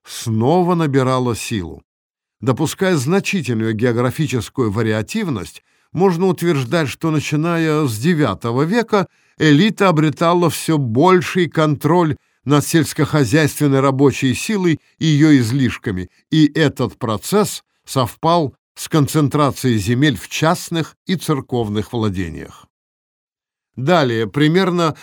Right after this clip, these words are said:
с тысячного по тысяча трёхсотый год,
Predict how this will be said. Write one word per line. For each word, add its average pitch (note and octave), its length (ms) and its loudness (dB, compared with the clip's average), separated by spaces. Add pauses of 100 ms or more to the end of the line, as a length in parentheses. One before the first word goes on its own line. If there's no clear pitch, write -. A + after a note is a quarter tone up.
(100)
с - 180 -14
тысячного A2+ 840 -2 (220)
по C3+ 120 0
тысяча D#3 500 0
трёхсотый C3+ 760 -2
год, C3 340 -2